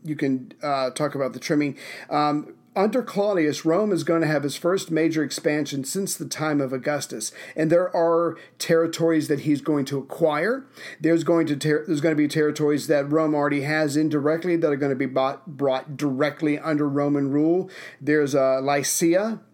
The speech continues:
in forty-three in southwestern, uh, Asia Minor, which is due east of Rhodes.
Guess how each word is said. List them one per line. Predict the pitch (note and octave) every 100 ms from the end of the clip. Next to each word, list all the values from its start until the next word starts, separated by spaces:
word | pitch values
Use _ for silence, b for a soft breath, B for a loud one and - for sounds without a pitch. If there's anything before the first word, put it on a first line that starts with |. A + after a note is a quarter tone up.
| -
in | D3+ C#3
forty-three | - D#3 C#3+ C#3 D3+ D#3
in | D#3+ B2+
southwestern, | - D3 C#3+ C#3 C#3 C#3+ C#3 C#3+ C#3 C3+
uh, | C3 C3 -
Asia | D#3 C#3+ D3
Minor, | C3+ C3 C3+ D#3 F#3 B B B
which | D3 D#3 D#3
is | C#3
due | B2+ D#3+ D#3 D#3
east | D#3+ D3+ D3
of | B2
Rhodes. | C3 C3 D#3 E3+ -